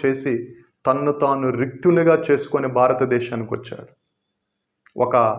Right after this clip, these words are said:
సేవకుడు వివాహం చేసుకోవడానికి ప్రయత్నం చేస్తూ ఉన్నప్పుడు ఆయనకు వివాహాలు కుదరటం లేదు. చాలామంది సేవకులు వచ్చి అడిగారు,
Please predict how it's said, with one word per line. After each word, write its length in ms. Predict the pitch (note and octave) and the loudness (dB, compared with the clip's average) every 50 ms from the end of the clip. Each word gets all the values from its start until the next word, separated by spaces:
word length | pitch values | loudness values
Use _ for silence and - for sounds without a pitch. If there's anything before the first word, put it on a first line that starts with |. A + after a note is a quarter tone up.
| - - - - _ _ _ _ - | -8 -14 -20 -20 _ _ _ _ -20
సేవకుడు 800 | - - C#3+ C3+ C#3+ D3+ D#3+ D#3 - C#3+ A#2+ A2+ - - - - _ _ _ _ _ _ _ _ _ _ _ _ _ _ _ _ _ _ _ _ _ _ _ _ _ _ _ _ _ _ _ _ C#3 | -8 -2 2 4 4 4 4 2 -2 -4 -6 -8 -8 -12 -14 -20 _ _ _ _ _ _ _ _ _ _ _ _ _ _ _ _ _ _ _ _ _ _ _ _ _ _ _ _ _ _ _ _ -2
వివాహం 440 | A#2+ B2+ D#3 E3+ F3+ F3 F3+ E3+ E3 - | 0 2 4 4 4 2 0 -2 0 0
చేసుకోవడానికి 600 | D#3 D#3+ D#3+ - - D#3 D3+ D3 D3 C#3+ C#3 C#3 | 0 0 0 0 0 2 2 2 0 0 -2 -6
ప్రయత్నం 460 | - - B2+ C3+ - - - D3 C#3 - C#3 | -2 0 2 2 0 0 -6 -8 -6 -2 -2
చేస్తూ 260 | C3 C3 - - C3+ | -2 -2 -2 -2 -2
ఉన్నప్పుడు 760 | B2+ B2+ B2+ B2 - - C3 C#3+ F3 G3+ - - - - _ _ _ _ _ _ _ _ _ _ _ _ _ _ - | 0 0 -2 -2 -2 -2 -2 -2 -2 -4 -4 -12 -20 -20 _ _ _ _ _ _ _ _ _ _ _ _ _ _ -4
ఆయనకు 260 | A#2+ C3 C3 B2+ C3+ B2 | -2 0 0 0 0 2
వివాహాలు 540 | B2 C#3+ D#3+ F#3 F#3+ F#3+ E3 E3 D#3+ D3+ | 2 4 6 6 6 6 4 2 2 2
కుదరటం 500 | - - C#3 C#3+ D3+ D3+ D3+ D3+ C3 B2+ | 0 -2 0 0 0 0 0 -2 -4 -4
లేదు. 280 | A#2 A2+ G#2+ - - - _ _ _ _ _ _ _ _ _ _ _ _ _ _ _ _ _ _ _ _ _ _ _ _ _ _ _ _ _ _ _ _ _ _ _ _ _ - | -4 -6 -6 -8 -12 -16 _ _ _ _ _ _ _ _ _ _ _ _ _ _ _ _ _ _ _ _ _ _ _ _ _ _ _ _ _ _ _ _ _ _ _ _ _ 2
చాలామంది 420 | D#3 E3+ G3 G3+ G3+ G#3 G#3+ G#3 G#3 | 4 4 4 4 2 2 2 2 0
సేవకులు 420 | G#3 G#3 F3+ F3+ G3 F#3+ G3 F#3+ | 2 2 2 2 2 2 0 -2
వచ్చి 140 | F3 F3 E3 | -2 0 0
అడిగారు, 440 | D3+ C#3+ C#3+ C#3+ C3 A#2 - - | 0 0 0 0 0 -2 -4 -6